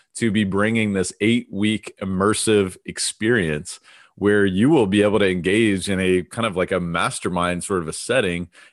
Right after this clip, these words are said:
and also receive world-class coaching from Coach Trevor McGregor and myself. And, uh, let me tell you that we've been putting on this thing. We've,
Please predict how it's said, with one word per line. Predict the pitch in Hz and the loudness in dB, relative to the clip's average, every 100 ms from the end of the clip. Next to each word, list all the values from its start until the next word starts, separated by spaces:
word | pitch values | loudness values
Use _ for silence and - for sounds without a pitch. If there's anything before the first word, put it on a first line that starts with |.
| _ | _
and | 120 | 0
also | 117 120 127 | 0 2 2
receive | 110 101 - 113 107 92 | 2 0 -4 -2 -2 -2
world-class | 87 98 104 - 101 95 - | -2 -2 -2 0 0 0 -2
coaching | - 95 - 92 90 | -4 -2 -2 -6 -8
from | - 92 90 85 | -6 -2 -2 -4
Coach | - 104 104 - | -4 0 0 -2
Trevor | - 101 92 95 | -2 0 2 0
McGregor | 87 92 92 90 90 87 - - _ - | 0 2 2 2 0 0 -12 -20 _ -4
and | 104 104 95 | 0 0 0
myself. | 85 85 - 123 113 104 - - - _ - | -2 -2 0 2 2 -2 -14 -20 -20 _ -4
And, | 98 95 95 | 0 2 2
uh, | |
let | 98 123 | 2 0
me | |
tell | 127 117 | 0 2
you | 107 98 92 | 2 0 0
that | 90 90 85 | 0 0 0
we've | 104 | -4
been | 120 104 | -4 -4
putting | 110 98 | -4 -2
on | 92 | -2
this | 92 85 - | -4 -6 -6
thing. | 95 90 90 | -4 -4 -2
We've, | 92 101 | -2 -2